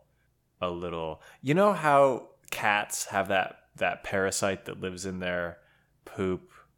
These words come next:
and if you get it, it makes you, like, slightly more inclined to like cats,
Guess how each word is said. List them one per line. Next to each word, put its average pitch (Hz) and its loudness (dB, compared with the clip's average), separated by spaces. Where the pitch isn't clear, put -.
and 87 -6
if 85 -8
you 87 -10
get 90 -2
it, 87 0
it - -6
makes 90 -8
you, 87 -8
like, 82 -8
slightly 90 -6
more 85 -6
inclined 85 -8
to 85 -16
like 82 -6
cats, - -6